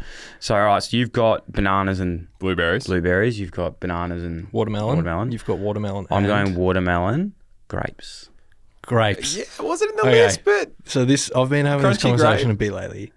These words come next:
Speaker 3: I think grapes
Speaker 1: Green-
Speaker 3: are the most overrated
Speaker 1: Oh,
Speaker 3: fruit.
Speaker 1: yeah, that's fucking
Speaker 2: Why?
Speaker 1: shit, man.
Speaker 3: S-, they're a good fruit. I'll happily have a grape, but people carry on
Speaker 1: Nah,
Speaker 3: about grapes
Speaker 1: if you
Speaker 3: like
Speaker 1: get a
Speaker 3: they're
Speaker 1: good
Speaker 3: changing
Speaker 1: grape,
Speaker 3: the world.
Speaker 1: mate, if you get a good grape,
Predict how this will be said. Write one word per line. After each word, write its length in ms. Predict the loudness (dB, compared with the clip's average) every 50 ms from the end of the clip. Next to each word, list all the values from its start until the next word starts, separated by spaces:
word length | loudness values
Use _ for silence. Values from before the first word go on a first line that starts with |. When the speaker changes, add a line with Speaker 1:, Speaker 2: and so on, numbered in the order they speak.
| _ -20 -20 _ _ _ -20 _ -2 0
Speaker 3:
I 100 | 2 2
think 180 | 2 2 0 0
grapes 140 | 0 0 2
Speaker 1:
Green- 200 | 2 2 2 2
Speaker 3:
are 20 |
the 100 | 2 2
most 280 | 4 4 2 2 0 -4 -4
overrated 500 | -6 -6 -4 -4 -4 -4 -4 -4 -4 -2
Speaker 1:
Oh, 120 | 0 0 2
Speaker 3:
fruit. 300 | 4 4 4 4 4 2
Speaker 1:
yeah, 140 | 2 -2 -4
that's 360 | -4 -6 -8 -8 -10 -12 -14 -10
fucking 180 | -8 -6 -2 2
Speaker 2:
Why? 320 | 2 2 4 4 2 2 0
Speaker 1:
shit, 360 | -2 -6 -8 -8 -10 -10 -10
man. 300 | -10 -8 -8 -8 -10 -10
Speaker 3:
S-, 120 | -10 -10 -6
they're 220 | 0 2 2 4
a 40 | 2
good 200 | 2 0 -2 -2
fruit. 280 | -2 -4 -6 -8 -8 -10 -12 -18 -4 -2
I'll 120 | 0 0
happily 300 | 2 0 0 0 0 0 2
have 140 | 2 0 -2
a 40 |
grape, 320 | -4 -4 -2 -2 -2 -4 -6 -4 -2
but 180 | -2 -2 0
people 460 | 0 0 0 0 0 0 0 0 -2 -4 -12 -20 _ -18 -14 -8
carry 240 | -4 0 2 2 4 4
on 120 | 4 4
Speaker 1:
Nah, 140 | 4 4 2
Speaker 3:
about 120 | 2 0
grapes 260 | 2 2 2 2 2
Speaker 1:
if 60 | 2 4
you 60 | 4
Speaker 3:
like 60 | 4
Speaker 1:
get 120 | 4 4
a 20 | 4
Speaker 3:
they're 80 | 4 4
Speaker 1:
good 80 | 4
Speaker 3:
changing 200 | 2 2 2 4
Speaker 1:
grape, 140 | 4 4 4 4
Speaker 3:
the 80 | 4
world. 240 | 4 4 4 2 2
Speaker 1:
mate, 120 | 0 0
if 80 | 0 0
you 60 | 0
get 60 | 0
a 60 | 2 2
good 160 | 0 -2 0
grape, 400 | -2 -2 -2 -2 -2 -4 -6